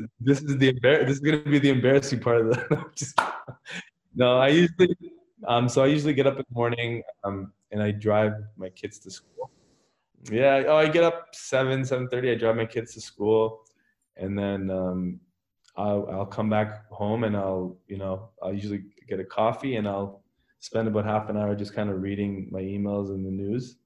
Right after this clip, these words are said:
Um, and then I'll try to, try to get a workout in, which I haven't done for a couple weeks. Um, I'll try to get a workout in, and then,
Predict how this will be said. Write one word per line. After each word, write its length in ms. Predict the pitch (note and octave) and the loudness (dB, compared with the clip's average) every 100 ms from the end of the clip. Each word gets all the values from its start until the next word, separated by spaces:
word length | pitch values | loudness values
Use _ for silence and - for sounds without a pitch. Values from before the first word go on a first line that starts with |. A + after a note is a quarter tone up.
| _ _ _ _ _ _ _ | _ _ _ _ _ _ _
Um, 460 | - F#2+ F#2+ F#2+ F#2+ | -10 -6 -4 -6 -6
and 200 | G2 G2 | -8 -6
then 140 | G2+ | -2
I'll 380 | G2+ G2 F#2+ - _ _ - | -2 -2 -2 -6 _ _ -10
try 240 | - A2 | -4 0
to, 100 | A2 F#2 | -2 -4
try 240 | - A2 | -6 -6
to 80 | G#2+ | -4
get 100 | G2+ | -4
a 60 | |
workout 420 | F#2 G2 G#2+ G2+ A2 | -4 -4 -4 -4 -2
in, 240 | A#2+ C3 - | -6 -8 -10
which 380 | G2 - - _ _ _ _ - | -10 -10 -18 _ _ _ _ -10
I 60 | |
haven't 260 | G2 A2 G2+ | -6 -4 -4
done 180 | G2+ G#2 | -6 -8
for 160 | - | -10
a 80 | G2 | -10
couple 240 | G2 F#2 | -10 -8
weeks. 400 | F#2 G#2+ G#2+ - _ _ _ _ _ - | -8 -8 -10 -20 _ _ _ _ _ -8
Um, 480 | F#2+ G2 F#2 F2+ F2+ | -6 -4 -2 -4 -4
I'll 80 | G2+ | -4
try 140 | A2+ | 0
to 60 | A2+ | 0
get 80 | G#2+ | 0
a 40 | |
workout 360 | G2 G2+ G#2 G#2 | 0 0 -2 0
in, 180 | G#2+ | -2
and 180 | G2+ F#2+ | -4 -6
then, 440 | F#2+ F#2+ F#2 F2+ | -6 -6 -6 -8